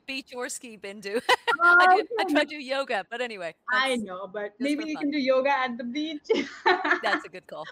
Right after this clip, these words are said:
Speaker 1: Good
Speaker 2: One
Speaker 1: call.
Speaker 2: way to do it. I
Speaker 1: Yeah.
Speaker 2: mean, of course,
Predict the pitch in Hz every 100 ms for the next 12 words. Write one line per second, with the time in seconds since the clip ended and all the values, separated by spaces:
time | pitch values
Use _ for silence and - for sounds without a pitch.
0 | 302 254 226 233 226 220 190 175 175 _
1 | - - 254 277 285 285 269 247 - 247
2 | - 277 233